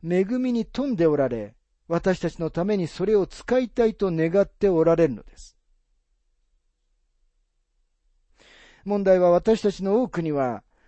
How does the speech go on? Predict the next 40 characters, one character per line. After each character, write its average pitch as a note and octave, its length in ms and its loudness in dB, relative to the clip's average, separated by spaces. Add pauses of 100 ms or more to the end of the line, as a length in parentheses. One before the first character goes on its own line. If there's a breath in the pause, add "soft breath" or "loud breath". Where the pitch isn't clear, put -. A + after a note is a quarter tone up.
(140)
神 C4+ 260 -4
様 F#3+ 260 -2
の F3+ 160 0
恵 E3+ 240 0 (160)
み C4 220 -2
を A3+ 200 2
受 A3+ 240 -4
け A#3 60 0
る A3 140 -2
用 C4 280 -2
意 G3+ 100 -2
が E3 180 2
で B3 180 -4
き - 120 -14
て G3 320 2
い F3+ 140 -4
な A3 160 0
い G#3+ 100 -2
こ - 200 -6
と G3 160 0
な C#3+ 140 -4
の F2+ 100 -14
で - 100 -20
す。 - 220 -20 (3250 soft breath)
で G#3+ 100 2
も F#3+ 100 2
私 F#3 280 2
た F#3 80 -4
ち - 120 -12
は E3+ 120 2
神 B3 240 -2
様 G#3 220 -2
の F3 120 -2
と F3 140 -6
こ G3+ 140 -2
ろ F#3+ 80 0
に F3 80 -4
行 D3 80 -8
っ - 40 -20
て、 C3 360 -4